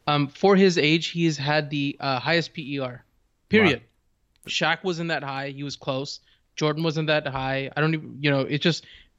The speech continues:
Speaker 1: for his age, he's twenty-two, people, twenty-two years
Speaker 2: Twenty-two
Speaker 1: old.
Speaker 2: years old.
Speaker 1: And this year, given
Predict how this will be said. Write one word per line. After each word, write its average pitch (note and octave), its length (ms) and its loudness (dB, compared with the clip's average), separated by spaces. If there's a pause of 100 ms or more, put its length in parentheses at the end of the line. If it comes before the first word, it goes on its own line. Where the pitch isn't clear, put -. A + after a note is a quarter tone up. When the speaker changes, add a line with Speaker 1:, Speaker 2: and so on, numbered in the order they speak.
Speaker 1:
for G#3 180 6
his G3 160 8
age, F#3 260 4
he's G3 200 0
twenty-two, G#3+ 580 0
people, C3 460 -6
twenty-two E3+ 600 0
years C#3+ 260 2
Speaker 2:
Twenty-two C#3+ 60 4
Speaker 1:
old. C3+ 200 6
Speaker 2:
years A2 220 -4
old. G#2+ 300 -6
Speaker 1:
And D#3+ 340 4 (360)
this G3+ 260 2
year, E3+ 400 4 (420)
given E3 300 0